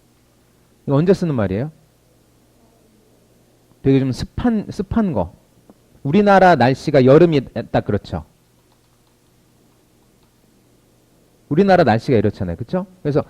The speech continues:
이것 때문에 되게 힘들잖아요. 어, 중동, 아랍권 요런 데는 핫한데, hot and dry란 말이에요.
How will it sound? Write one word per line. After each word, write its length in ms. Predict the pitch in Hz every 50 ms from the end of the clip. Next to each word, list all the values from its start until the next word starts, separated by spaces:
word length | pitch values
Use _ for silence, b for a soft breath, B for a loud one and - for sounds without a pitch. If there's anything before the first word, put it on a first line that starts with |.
| b b
이것 300 | 127 151 170 208 208 -
때문에 200 | - 196 185 180
되게 220 | 143 147 135 131
힘들잖아요. 720 | 156 190 208 190 196 170 - 123 95 87 80 78 78 80 85 - _ _ _ _ _ _ _ _ _ _ _ _ _ _ _ _ _ _
어, 260 | - 120 117 120 117 110
중동, 540 | - - - 170 185 185 175 190 180 143 123 -
아랍권 640 | - 131 131 151 156 - - - _ - 160 147 135
요런 300 | 131 143 156 165 165 156
데는 340 | 151 156 147 156 160 156 139
핫한데, 880 | 110 - - - 247 240 - - 214 208 196 160 123 107 107 104 95 - _ _ _ _ _ _ _ _ _ _ -
hot 260 | - 220 220 - 214
and 180 | 196 190 131 131
dry란 420 | 139 151 156 156 151 135 123 110
말이에요. 420 | 95 87 80 78 82 80 82 85